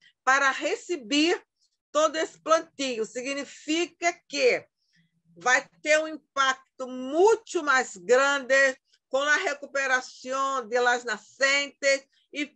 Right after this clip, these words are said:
principalmente, que é mais importante, né, o enfrentamento de las chu-, lluvias torrenciales, haciendo com que não haba-, que, que não haga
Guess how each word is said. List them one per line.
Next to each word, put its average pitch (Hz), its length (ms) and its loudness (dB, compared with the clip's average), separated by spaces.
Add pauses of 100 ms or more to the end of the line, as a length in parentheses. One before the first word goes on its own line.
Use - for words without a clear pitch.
(140)
principalmente, 339 1040 0
que 269 100 -2
é 262 40 0
mais 311 400 2
importante, 277 1200 0
né, 277 200 -2 (440)
o 294 200 2
enfrentamento 294 1120 -4 (200)
de 226 160 0
las 277 200 0
chu-, 320 540 -4
lluvias 302 580 -6
torrenciales, 285 1120 0 (240)
haciendo 269 500 -2
com 269 180 -10
que 277 180 -4
não 277 180 -2
haba-, 262 640 0 (240)
que, 240 180 -2 (220)
que 262 180 0
não 302 220 2
haga 277 560 2